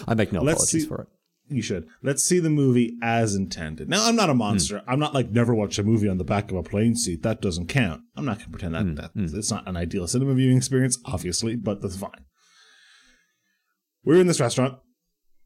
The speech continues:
Speaker 2: and Steve is the one that this really gets, which is helpful because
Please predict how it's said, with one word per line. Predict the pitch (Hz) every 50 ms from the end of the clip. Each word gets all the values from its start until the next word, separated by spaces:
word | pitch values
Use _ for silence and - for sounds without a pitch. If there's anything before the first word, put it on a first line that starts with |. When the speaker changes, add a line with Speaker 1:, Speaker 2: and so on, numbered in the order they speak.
| _ _ - - -
Speaker 2:
and | 110 110 110 110 -
Steve | - - - 156 175 175 156 135
is | 107
the | 113
one | 110 107 98
that | - -
this | 113 - -
really | 104 113 113 107 95
gets, | 80 82 - - - - - 117
which | 104 -
is | 113 -
helpful | 131 120 - - 95
because | 87 87 107 104